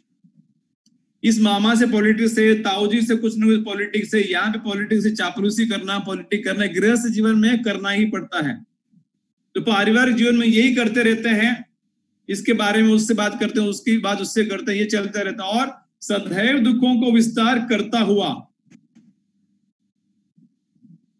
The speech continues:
और क्या क्या, मतलब यदि वह इन दुखों को सफलतापूर्वक झेल लेता है, आदमी, हम समझते हैं अगर दुख का निवारण थोड़ी देर के लिए हमने किया है, बस वही सुख है। सुख की परिभाषा भौतिक दुनिया में बहुत सरल है,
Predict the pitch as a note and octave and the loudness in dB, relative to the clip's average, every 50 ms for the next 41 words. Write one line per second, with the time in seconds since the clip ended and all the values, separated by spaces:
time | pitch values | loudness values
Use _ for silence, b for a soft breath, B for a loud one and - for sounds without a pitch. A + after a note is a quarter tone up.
0 | _ _ _ _ _ - F3+ G3+ - - A3+ A#3 A#3+ C#4 B3+ C4+ C4+ C#4 B3+ B3+ | _ _ _ _ _ -4 -4 -4 -2 0 2 2 2 2 2 2 2 2 4 4
1 | A#3 G#3+ G#3 G#3+ A3+ A3+ - D4 D4 C#4 C#4 C#4 C#4 B3+ B3 A3 A#3 A3+ - - | 4 4 4 4 4 6 6 4 4 4 2 2 4 4 4 6 4 4 2 2
2 | A3+ B3 C#4+ - D#4 B3+ - A#3 G#3 - A3 A3 G#3+ A3 C#4+ C4+ G#3+ A#3+ A#3 A3+ | 2 2 2 2 2 0 2 0 0 2 2 2 2 2 0 -2 -2 -2 0 0
3 | B3 A#3+ A3 D#3 D#3+ G#3 A#3+ A#3 A3 G#3 G3+ - A#3 G#3+ G3+ F#3 F#3 E3+ F3 F3 | 2 0 0 0 2 2 2 2 2 0 -2 -2 -2 -2 -2 -2 -2 -4 -6 -4
4 | E3+ F#3 A3 C4 A3+ G3+ A#3 A3 - - F#3+ F#3+ G3 D3+ - - C4+ C4 G#3 F#3+ | -2 2 4 4 4 6 4 4 4 2 0 -4 -6 -6 -4 -2 0 2 2 2
5 | F#3+ G3+ A#3 B3 - - - - - _ - E3 G3+ G#3+ B3+ A#3 - - - C#4+ | 2 2 0 -2 -4 -8 -14 -16 -16 _ -6 -2 0 2 2 2 2 2 2 2
6 | - C#4+ C4 C4 C4+ A3+ G#3 G3+ G3+ G3+ G#3+ A3+ B3+ B3+ A#3 - G#3+ F#3+ G3 G3+ | 2 2 2 2 4 4 4 4 2 2 2 2 4 2 2 2 0 -2 0 2
7 | A3 D4 C4+ A3 A3+ A3 A3 - A3 A3 - A3+ A3 A3 F#3+ F#3 G3 G#3 G#3 - | 2 2 4 4 4 2 2 0 -6 -4 -2 0 2 2 2 0 0 -4 -4 -6
8 | - - G#3 A3+ A3+ F#3+ F3 F3+ G3 B3 B3+ - - _ - G#3+ - - D#3 D#3+ | -6 -4 -2 0 0 0 0 -2 -2 -2 -2 -4 -10 _ -4 -4 -2 -2 0 0
9 | F3+ G3+ G3 - - F3 D#3 - - C3+ - - - _ _ _ _ _ _ _ | 0 0 -2 -2 -4 -6 -8 -6 -8 -8 -8 -10 -12 _ _ _ _ _ _ _
10 | _ _ _ _ _ _ _ _ - - A3+ C4 B3+ D4+ D#4 D4+ A3+ B3+ A3 A3 | _ _ _ _ _ _ _ _ 0 2 2 4 4 4 2 4 4 4 4 4
11 | G#3+ G#3+ G#3+ A3 G#3+ C4+ C#4+ A3+ A3 G#3 G#3+ G#3+ B3 B3 G#3+ A#3 A3+ A3 A3+ A#3 | 4 2 2 2 2 2 2 2 2 2 2 0 0 0 0 2 2 2 2 2
12 | A3+ G#3 F#3+ G3+ A#3 A3+ - G3 F#3 G3+ G3+ F3+ D3+ B2 G#2+ - | 0 0 -2 -2 -4 -4 -4 -6 -8 -6 -6 -4 -4 -4 -6 -8